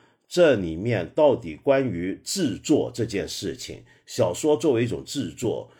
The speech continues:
以及这个制作所能达到的目的，它能达到的效果，以及这个小说的制作者跟这整件事情的关系，以及小说的制作者在这里面，首先你刚才提到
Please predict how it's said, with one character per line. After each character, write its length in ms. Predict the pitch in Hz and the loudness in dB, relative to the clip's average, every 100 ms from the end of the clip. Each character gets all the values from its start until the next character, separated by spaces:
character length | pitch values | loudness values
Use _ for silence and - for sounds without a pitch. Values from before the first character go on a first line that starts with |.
| _ | _
以 220 | - 104 104 | -8 -6 -4
及 180 | 123 | -6
这 100 | 143 | -2
个 140 | 170 117 | 0 0
制 260 | 120 160 | 0 -2
作 240 | 107 135 95 | 0 0 -2
所 240 | - 87 | -2 -6
能 180 | 82 127 | -4 -4
达 200 | 95 90 | -2 -2
到 180 | 120 131 | 2 0
的 80 | 98 | 0
目 300 | 110 139 87 | -2 -4 -4
的， 320 | 110 85 60 _ _ _ | -6 -10 -10 _ _ _
它 180 | - 143 | -4 -2
能 140 | 123 | 0
达 160 | 117 107 | 0 0
到 140 | 139 | 0
的 60 | 95 | -2
效 360 | - 165 117 76 | -4 0 0 0
果， 340 | 82 58 - _ _ | -6 -12 -14 _ _
以 220 | - 123 | -4 -4
及 180 | 120 160 | 0 0
这 120 | 165 | 2
个 120 | 170 | 0
小 220 | 120 - 95 | 0 0 0
说 180 | 175 | 0
的 80 | 160 | -2
制 340 | 120 - 220 117 | -4 -6 -6 -2
作 260 | 170 113 | 0 0
者 300 | 87 87 71 | 0 -6 -8
跟 220 | - 131 139 | -4 -2 0
这 140 | 139 | -4
整 280 | - 82 - | -4 -10 -8
件 220 | 151 120 | -4 -4
事 220 | - 143 | -4 -8
情 160 | 127 92 | -8 -10
的 80 | 85 | -10
关 320 | - 98 95 | -4 -4 -4
系， 280 | - 71 - _ _ | -10 -14 -18 _ _
以 120 | - 117 | -12 -8
及 160 | 151 | -6
小 280 | 185 131 101 | -2 0 0
说 200 | 101 175 | 0 -2
的 100 | 156 | -2
制 320 | - 202 175 | -4 -4 -4
作 260 | 117 175 110 | 0 2 2
者 240 | - 85 | 0 -6
在 240 | - 143 110 | -2 0 0
这 280 | - 185 117 | -2 -2 -2
里 80 | |
面， 180 | 87 104 | -2 -6
首 260 | 80 92 73 | -6 -6 -6
先 300 | 80 135 123 | -2 -2 -2
你 40 | |
刚 160 | 92 92 | -6 -8
才 120 | 82 | -8
提 160 | - 80 | -10 -6
到 260 | 82 58 | -6 -6